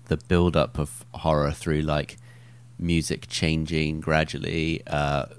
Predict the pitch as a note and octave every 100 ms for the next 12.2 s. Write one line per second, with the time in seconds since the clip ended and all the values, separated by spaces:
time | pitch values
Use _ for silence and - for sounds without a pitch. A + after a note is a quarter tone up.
0 | - F2+ E2 E2+ - - D#2+ D#2 - D2+
1 | D2 - - - G2 D#2+ - D#2+ F2 D2+
2 | D2+ D2+ D#2 D2+ - - D#2 D2 D2 -
3 | - - - - - D#2 D2+ D2+ D#2+ D#2
4 | D2 - F2 D#2+ E2+ D#2 D2+ D2+ D2 -
5 | - - - - - E2+ D#2+ D2+ - F2+
6 | E2+ E2 E2 - D2 D2 - E2 D2+ -
7 | D2+ - - - - F2 D#2+ D#2+ D#2 D2
8 | - D#2+ D#2 D2+ D#2 D#2+ D#2+ - - -
9 | - - - - F#2+ G2 - G2 G2 -
10 | - F2 F2 E2+ D#2+ - - - - -
11 | - - - - - C#2+ D2+ F#2+ E2 F2+
12 | F2